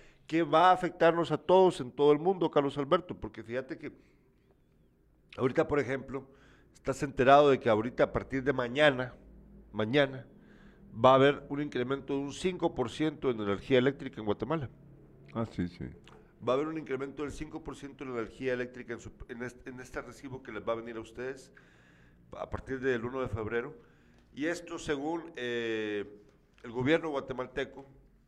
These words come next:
Speaker 1: es producto de que eh, de, de, dentro de varios factores, el incremento de,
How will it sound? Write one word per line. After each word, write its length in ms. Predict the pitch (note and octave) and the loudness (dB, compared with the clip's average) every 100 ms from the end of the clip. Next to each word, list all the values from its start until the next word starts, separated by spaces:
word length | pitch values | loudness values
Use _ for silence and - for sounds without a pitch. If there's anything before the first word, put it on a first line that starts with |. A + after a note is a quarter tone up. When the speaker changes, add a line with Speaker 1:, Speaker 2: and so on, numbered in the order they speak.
| _ _ _ _ | _ _ _ _
Speaker 1:
es 160 | C#3 - | -14 -12
producto 540 | D#3 D3 C#3+ - C#3 | -10 -10 -10 -8 -4
de 220 | B2 A#2+ | -4 -6
que 320 | B2 B2 A#2+ - - - _ _ | -6 -8 -8 -12 -20 -20 _ _
eh, 680 | - G2+ G2+ G2 F#2+ F#2+ F2+ - | -12 -6 -4 -2 -4 -6 -10 -16
de, 440 | B2 - C3 C3 B2 | -14 -14 0 2 2
de, 0 | |
dentro 580 | - B2 B2+ A#2 B2 A#2+ | -2 -2 -2 -2 -6 -4
de 100 | A#2 A#2 | -2 2
varios 340 | C#3+ F#3 E3+ | 2 2 -2
factores, 720 | D3+ C3 C#3 B2+ C#3 C#3 - - | -6 -8 -8 -8 -8 -14 -20 -18
el 160 | A2+ A2+ | -14 -14
incremento 800 | G#2+ A2+ B2 C3 C3 C3 - B2 | -14 -14 -12 -14 -12 -12 -12 -18
de, 600 | F#2+ G2 F#2+ F#2 E2+ E2+ | -8 -6 -4 -6 -8 -12